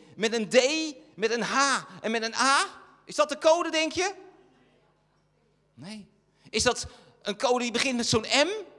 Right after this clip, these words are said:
Nee. De code die je moet toetsen is J. E. Z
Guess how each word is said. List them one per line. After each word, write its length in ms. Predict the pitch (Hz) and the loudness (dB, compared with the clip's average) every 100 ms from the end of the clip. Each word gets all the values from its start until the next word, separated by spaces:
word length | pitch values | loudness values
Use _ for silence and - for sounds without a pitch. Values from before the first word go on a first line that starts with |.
| - _ _ _ _ _ _ _ _ _ _ _ _ _ _ _ _ _ _ _ _ | -20 _ _ _ _ _ _ _ _ _ _ _ _ _ _ _ _ _ _ _ _
Nee. 260 | 131 135 135 _ _ _ _ _ _ _ | -20 -20 -20 _ _ _ _ _ _ _
De 200 | - - | -16 -10
code 320 | - 302 311 | 0 0 0
die 160 | 262 269 | -2 -2
je 60 | 277 | -2
moet 200 | 320 285 | -2 -2
toetsen 380 | 240 - 247 | -4 -4 -8
is 180 | - 240 | -6 -6
J. 220 | 202 185 294 320 302 196 - - _ _ _ _ _ _ _ _ _ _ _ _ _ _ _ _ | -6 0 2 2 0 -6 -12 -20 _ _ _ _ _ _ _ _ _ _ _ _ _ _ _ _
E. 500 | - 294 339 339 277 - - - - _ _ _ _ _ _ _ _ - | 4 6 8 6 2 -2 -12 -20 -20 _ _ _ _ _ _ _ _ -2
Z 240 | - - | 2 4